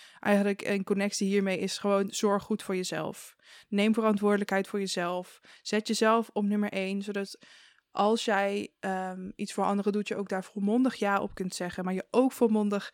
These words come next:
ja zegt tegen jezelf. Neem op tijd rust, geef daarvoor gewoon toestemming aan jezelf.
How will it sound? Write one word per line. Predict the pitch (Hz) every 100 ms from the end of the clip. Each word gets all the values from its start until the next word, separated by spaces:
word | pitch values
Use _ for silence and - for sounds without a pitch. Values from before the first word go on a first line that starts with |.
| -
ja | 202 202 196 262
zegt | 214 208
tegen | - 208 226
jezelf. | 208 196 165 156 262 - - _ - - - _
Neem | 214 233
op | 277 277
tijd | 247 240
rust, | 208 202 196 - -
geef | - 214 214
daarvoor | 220 196 214
gewoon | 202 202 196
toestemming | - 226 - 202 196 185
aan | 180
jezelf. | 185 185 170 180 185 -